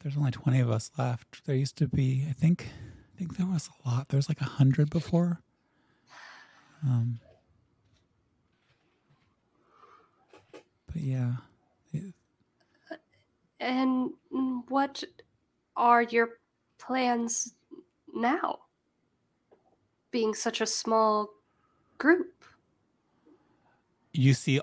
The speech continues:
Speaker 1: all their gazes look towards the old <clears throat> people who've been arguing in that one circular table about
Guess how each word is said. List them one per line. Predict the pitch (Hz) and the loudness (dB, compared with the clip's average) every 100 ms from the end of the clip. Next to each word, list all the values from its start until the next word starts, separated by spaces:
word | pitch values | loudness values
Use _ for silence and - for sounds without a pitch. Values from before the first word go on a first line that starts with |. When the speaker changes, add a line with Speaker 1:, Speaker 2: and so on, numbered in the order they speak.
| - - | -4 -4
Speaker 1:
all | 107 110 113 | 0 2 2
their | 110 | 0
gazes | 104 104 101 120 110 - | 0 -2 0 0 0 0
look | 113 107 - | 2 0 0
towards | - 107 104 | -4 -2 -2
the | 120 120 | -4 2
old | - 101 104 | 4 4 -2
<clears throat> | |
people | - 110 - 110 | -4 -4 -2 -2
who've | 110 98 | -2 -2
been | 110 | -4
arguing | 110 98 98 110 104 107 127 | -2 -4 -4 -4 -2 -2 -2
in | 135 107 | -2 -2
that | 98 113 | -2 -4
one | 104 98 | -2 -2
circular | - 107 110 101 | -4 -6 -4 -4
table | - 104 107 | -6 -6 -4
about | 104 104 98 | -4 -4 -6